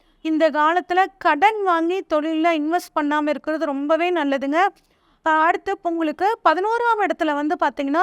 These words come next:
ராகு பகவான் இருக்கார். இது ஒரு நல்ல அமைப்பு. அஹ், பயணத்தின் மூலியமாக பண வரவு, பிசினஸ் ரீதியா பயணம் நிறைய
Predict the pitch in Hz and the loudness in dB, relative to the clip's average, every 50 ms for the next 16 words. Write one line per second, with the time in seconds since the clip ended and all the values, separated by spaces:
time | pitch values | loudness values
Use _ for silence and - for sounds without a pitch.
0 | 381 330 311 285 277 311 359 392 403 381 339 359 302 285 277 277 269 254 - 247 | 2 2 2 2 2 2 2 2 0 -2 -4 -2 -2 -2 -2 -2 -2 -4 -6 -8
1 | 233 - 254 254 247 269 285 302 330 370 370 359 320 285 254 254 277 302 311 302 | -4 -2 -2 -2 -2 -2 -6 -4 -2 -2 0 0 0 -2 -2 -4 -4 -4 -4 -4
2 | 269 262 262 247 226 - 381 480 480 _ _ _ _ _ _ _ _ - 320 311 | -4 -4 -6 -4 -2 -2 -2 -2 -2 _ _ _ _ _ _ _ _ -2 0 0
3 | 311 302 311 _ - 339 349 403 427 466 392 - - 415 427 427 392 370 349 339 | 0 -2 -2 _ 2 2 2 2 0 -2 -2 -2 -2 -2 -2 -2 -2 -2 0 0
4 | 349 359 359 349 330 302 320 311 320 311 370 370 - 311 277 277 294 302 294 277 | -2 -2 -2 -2 -2 0 0 0 0 0 0 0 0 0 -2 0 0 0 0 0
5 | 277 277 247 285 285 240 233 294 269 - 320 349 339 - - 277 294 285 247 294 | 0 0 0 -2 -2 -2 -4 -6 -6 -4 -2 -2 -2 -4 -6 -6 -6 -4 -4 -2
6 | 302 311 302 - 269 277 285 302 294 294 277 269 269 277 269 | -2 0 0 0 0 0 0 -2 0 0 0 0 0 0 -2